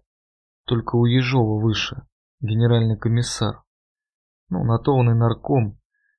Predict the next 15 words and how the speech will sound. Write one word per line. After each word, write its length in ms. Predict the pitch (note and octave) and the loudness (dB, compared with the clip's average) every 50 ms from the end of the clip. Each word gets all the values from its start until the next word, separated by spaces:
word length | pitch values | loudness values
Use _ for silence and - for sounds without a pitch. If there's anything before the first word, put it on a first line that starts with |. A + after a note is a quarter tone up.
| _ | _
хотя 300 | _ - - - - - | _ -12 -12 -8 -4 -2
ничего, 440 | A#2 A#2 G#2+ - - - A#2 B2 B2+ | -2 0 0 -2 -2 0 2 2 2
кроме 320 | B2 - A#2 A#2 A#2 A#2 A2+ | 2 0 0 0 2 0 0
брезгливости, 1040 | A2 A2 A2+ A2+ G#2+ A2 A2 A#2+ B2+ C3+ B2+ A#2 A2 G#2 - - - A2 G#2 - - - | 0 0 0 0 0 -2 -2 0 2 2 4 4 2 0 -2 -6 -4 -4 -4 -6 -6 -8
у 360 | A2 G#2+ G#2+ G#2+ A2 - - | -6 -4 -4 -4 -4 -4 -4
любого 460 | A2 A2 A2 A2 B2 B2 A#2 A2+ A2+ | -2 -2 0 2 2 2 4 2 2
нормального 580 | A2 A2 A2 A2+ A2+ A#2 A2+ A2+ A2 A2 A2+ A2+ | 0 0 0 0 0 0 0 0 0 0 0 0
мужчины 500 | A2+ A2+ A2+ - - - B2 A#2+ A2 G#2+ | 0 0 -2 -2 -2 -2 -2 0 0 0
вызвать 340 | G#2+ A2+ A2 G#2+ A2 A2 A2 | 0 0 0 0 0 -2 0
не 140 | A2 A2+ A2+ | 0 0 2
может. 340 | A#2 A2 G#2 G2+ G#2 - - _ _ _ _ _ _ _ _ _ _ _ _ _ _ _ | 2 0 0 -2 -4 -8 -14 _ _ _ _ _ _ _ _ _ _ _ _ _ _ _
Рост 340 | - C3+ C3+ D3 C3+ - - - | -6 -4 -2 -2 -2 -4 -2 0
метр 260 | A#2+ A2 - - G#2 | 0 0 0 -2 -4
с 140 | - - - | -4 -6 -4
кепкой, 520 | - C3 C3+ C3+ - - A#2 G#2+ G2+ - | 0 0 0 0 -2 -2 -2 -2 -2 -4